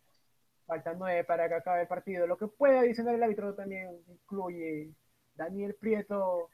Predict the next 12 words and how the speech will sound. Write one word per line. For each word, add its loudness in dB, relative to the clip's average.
Peña. 0
Va 0
el -4
número -2
once -2
de 0
Alianza, -2
Enciso. -2
Va 4
Alianza, 2
Doni 0
Neira. -2